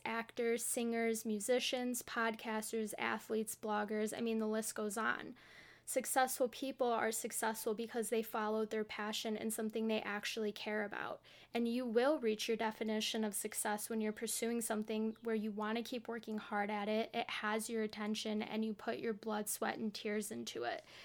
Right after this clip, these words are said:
And I think another thing is we assume that, like, we have to be the best at it. Like, I'm only worthy of pursuing this passion if, uh,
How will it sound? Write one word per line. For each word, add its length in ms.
And 120
I 80
think 400
another 400
thing 280
is 240
we 140
assume 420
that, 180
like, 240
we 80
have 260
to 60
be 140
the 100
best 380
at 180
it. 160
Like, 180
I'm 140
only 260
worthy 380
of 160
pursuing 440
this 160
passion 520
if, 240
uh, 60